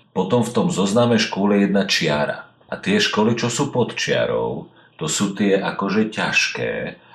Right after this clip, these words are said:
a tam normálne automaticky dostaneš ešte extra príplatok, že tam učíš. Takže trošku sa na začiatku aj tešíš, že aké máš šťastie, že dostaneš o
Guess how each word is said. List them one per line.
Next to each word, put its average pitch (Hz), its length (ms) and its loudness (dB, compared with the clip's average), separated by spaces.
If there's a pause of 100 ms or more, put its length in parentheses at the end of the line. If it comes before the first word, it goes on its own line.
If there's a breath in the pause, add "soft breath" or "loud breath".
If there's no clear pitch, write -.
a - 80 -12
tam 87 240 2
normálne 101 400 4
automaticky 95 800 2
dostaneš 87 560 -2
ešte - 160 0
extra 87 480 -4
príplatok, 78 640 -4
že 64 140 -10
tam 67 180 -4
učíš. - 540 -8 (340 loud breath)
Takže 65 560 -6
trošku 82 400 -2
sa 90 160 2
na 80 160 0
začiatku 82 400 -2
aj 85 240 0
tešíš, 82 400 0
že 87 80 0
aké 85 240 0
máš 82 320 0
šťastie, 87 480 0
že 76 160 -2
dostaneš 78 560 0
o 71 100 2